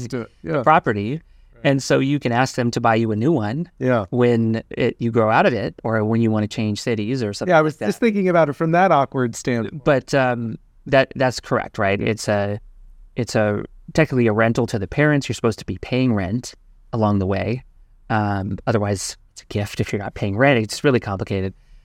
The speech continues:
Speaker 2: Um, and yeah, the parents receive the money,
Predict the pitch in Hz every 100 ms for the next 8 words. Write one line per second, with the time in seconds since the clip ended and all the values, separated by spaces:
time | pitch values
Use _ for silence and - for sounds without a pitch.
0 | _ - 107 98 98 95 - - - _
1 | 143 185 120 107 117 107 - 110 - 113
2 | 101 - - 101 120 110 117